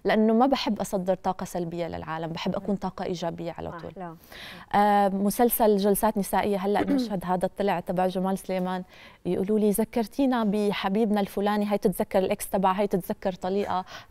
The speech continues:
Speaker 1: يعني فأنا ما بدي أبكي الناس بصراحة، آه، هذا الشي ما بيسعدني، أنا سعادة الناس بتسعدني. آه، لما برسم بسمة على وش الناس أنا بكون مبسوطة، فلذلك، آه، بحب أعمل أشياء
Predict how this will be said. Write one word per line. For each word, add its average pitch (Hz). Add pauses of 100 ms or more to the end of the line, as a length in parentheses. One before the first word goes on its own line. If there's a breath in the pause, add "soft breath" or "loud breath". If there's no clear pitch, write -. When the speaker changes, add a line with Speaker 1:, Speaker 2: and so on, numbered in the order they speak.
Speaker 1:
يعني 196
فأنا 254
ما 262
بدي 311
أبكي 220
الناس 202
بصراحة، 185 (480 loud breath)
آه، 185
هذا 220
الشي 247
ما 262
بيسعدني، 196 (180)
أنا 226
سعادة 233
الناس 220
بتسعدني. 170 (800 loud breath)
آه، 208
لما 208
برسم 226
بسمة 220
على 196
وش 202
الناس 208
أنا 226
بكون 190
مبسوطة، 170 (260 loud breath)
فلذلك، 226
آه، 190 (520)
بحب 254 (100)
أعمل 214
أشياء 208